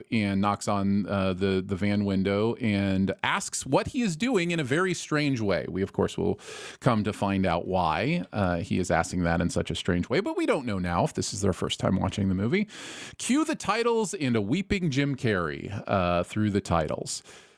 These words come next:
Uh, things are now getting weird as we continue into the movie. Uh, Van is tailing him, and someone is asking him questions. Uh, Frodo and the Hulk come in, and all of a sudden, we are into some very weird backstory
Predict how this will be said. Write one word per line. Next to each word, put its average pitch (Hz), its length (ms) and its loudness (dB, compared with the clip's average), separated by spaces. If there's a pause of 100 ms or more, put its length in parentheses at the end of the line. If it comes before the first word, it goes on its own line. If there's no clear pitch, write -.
(200)
Uh, 156 380 0
things 269 460 -2
are 214 120 -2
now 190 400 0
getting 226 400 0
weird 170 320 2
as 107 120 -2
we 110 80 0
continue 110 440 2
into 104 180 -2
the 104 80 2
movie. 104 540 2
Uh, 123 180 0
Van 196 380 0
is 143 320 -2
tailing 254 580 0
him, 101 420 0
and 131 160 2
someone 202 540 -2
is 185 160 0
asking 117 480 -2
him 127 220 0
questions. 120 1080 0
Uh, 95 300 2
Frodo 139 480 0
and 123 120 0
the 110 80 0
Hulk - 420 -2
come 160 220 2
in, 180 300 0
and 120 440 0
all 139 160 2
of 170 60 0
a 185 80 2
sudden, 139 500 0
we 139 200 0
are 151 220 2
into 127 360 0
some 101 360 0
very 202 440 0
weird 151 680 0
backstory 107 920 2